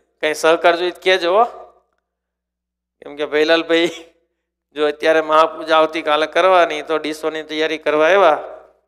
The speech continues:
તો માસ્તર ઊભા થઈ અને એમને મદદ કરવા ગયા. કેમ કે સલાહ કરનારા ઘણા હોય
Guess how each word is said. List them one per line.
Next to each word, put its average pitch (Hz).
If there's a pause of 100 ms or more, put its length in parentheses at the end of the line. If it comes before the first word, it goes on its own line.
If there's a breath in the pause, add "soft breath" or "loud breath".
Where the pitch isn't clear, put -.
(240)
તો 147
માસ્તર 151
ઊભા 151
થઈ 156
અને 151
એમને 151
મદદ 147
કરવા 135
ગયા. 131 (720)
કેમ 151
કે 147
સલાહ 175
કરનારા 180
ઘણા 185
હોય 135